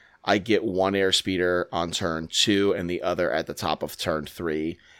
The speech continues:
And then I just kinda hold the middle and trade my taunts, uh, with the rest of his army, 'cause rebels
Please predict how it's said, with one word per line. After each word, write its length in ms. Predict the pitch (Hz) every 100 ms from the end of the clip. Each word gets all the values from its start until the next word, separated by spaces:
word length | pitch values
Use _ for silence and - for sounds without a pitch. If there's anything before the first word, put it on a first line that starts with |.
| _ _ -
And 180 | 98
then 120 | 98 92
I 80 |
just 180 | 90 90
kinda 220 | 95 95
hold 280 | 92 101 98
the 80 | 98
middle 460 | 90 87 87 87 82
and 260 | 87 82
trade 440 | - - 92 90 78
my 100 | 80
taunts, 500 | - 78 73 76 - _ -
uh, 220 | 73 76
with 120 | 85
the 60 | -
rest 220 | 71 -
of 60 | 87
his 100 | 80
army, 300 | 58 57 78
'cause 400 | 69 71 - - - - - _ _ 120
rebels 640 | 104 90 92 85 -